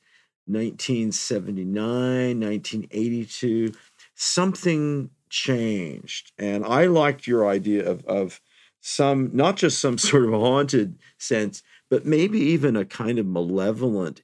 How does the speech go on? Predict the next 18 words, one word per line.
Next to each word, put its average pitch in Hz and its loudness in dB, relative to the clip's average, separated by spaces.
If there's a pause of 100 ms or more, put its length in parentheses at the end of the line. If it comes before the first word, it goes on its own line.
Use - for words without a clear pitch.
entity. 98 -4 (140)
Uh, 87 -4 (400)
I 147 6
sort 156 2
of - -4
pictured 110 -2
a 101 4
Lovecraftian 101 0 (240)
Pacific 131 0
Northwest 104 0 (600)
mo-, 123 2
monster 113 0
slouching 120 -2
not 117 -4
towards 104 -4
Bethlehem, 101 -2
but, 110 0
uh, 117 2